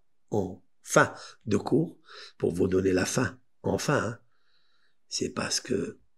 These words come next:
c'est comme ça que je commence à me connecter à lui. Bracha.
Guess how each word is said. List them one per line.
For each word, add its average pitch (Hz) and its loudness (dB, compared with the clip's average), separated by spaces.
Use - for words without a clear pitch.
c'est - -2
comme - 0
ça - -2
que - -6
je - -6
commence - -4
à - -2
me 87 -2
connecter - -2
à - -10
lui. - -20
Bracha. 117 2